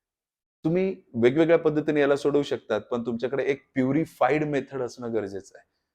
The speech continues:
म्हणजे सगळ्यांना ते जमतंच. हे असं जमणार नाही असं काही ते प्रकार नाहीये, पण काही जण स्टेप करतात,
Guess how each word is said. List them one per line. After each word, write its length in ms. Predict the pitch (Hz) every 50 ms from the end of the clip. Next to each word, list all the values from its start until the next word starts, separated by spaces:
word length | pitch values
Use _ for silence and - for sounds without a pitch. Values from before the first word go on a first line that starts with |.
| _ _ _ _ _ _ _ _ -
म्हणजे 220 | 101 101 110 123
सगळ्यांना 760 | - - - - 110 104 104 107 117 123 135 139 131 113 107 113 - - _ _ _ _ _ _ _ _ _ _ _ _ -
ते 80 | 131 127
जमतंच. 480 | 120 131 147 151 143 - 101 - - - _ _ _ _ _ -
हे 100 | 110 107
असं 200 | 110 107 107 131
जमणार 380 | 120 120 113 113 117 120 120 127
नाही 120 | 127 127 123
असं 180 | 120 - 131
काही 140 | 120 123 120
ते 100 | 120 127
प्रकार 360 | 120 - 120 113 - 127 123
नाहीये, 260 | 127 131 131 131 117 92 - _ _ _ _ - -
पण 80 | 113
काही 180 | 107 117 113 110
जण 160 | 113 117 117
स्टेप 320 | 113 - - 120 110 113 -
करतात, 280 | 110 107 110 - 110